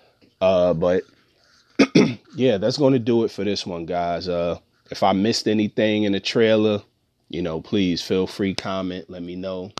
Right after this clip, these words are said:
Let's talk about it. I wanna hear back from you guys. Also, I wanna hear your theories. What do you think is gonna happen in this new movie? Do you think that they're gonna,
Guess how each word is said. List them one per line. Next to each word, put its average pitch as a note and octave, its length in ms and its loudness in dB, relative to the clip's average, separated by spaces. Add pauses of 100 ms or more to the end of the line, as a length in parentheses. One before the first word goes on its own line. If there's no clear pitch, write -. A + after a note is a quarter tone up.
Let's D#2+ 220 -10
talk G2 320 -4
about F#2+ 420 -2
it. F#2 140 -8 (440)
I D#2 80 -8
wanna E2 160 -8
hear F2 160 -4
back F2 260 -4
from F#2 160 -6
you F2+ 140 -4
guys. F#2 640 0 (200)
Also, G2 400 4
I E2+ 40 2
wanna A2 220 -2
hear C#3 160 0
your D#3 180 2
theories. E2+ 460 -4
What A#2 140 -2
do A2+ 60 -2
you C3+ 140 2
think F2 260 -6
is - 140 -8
gonna E2 220 -4
happen E2 440 -6 (640)
in F2 160 -4
this E2+ 160 -4
new F2 200 -2
movie? E2 480 -6
Do D#2 100 -10
you F2+ 120 -2
think F#2 260 -4
that F#2 160 0
they're F#2+ 160 0
gonna, F2 360 -2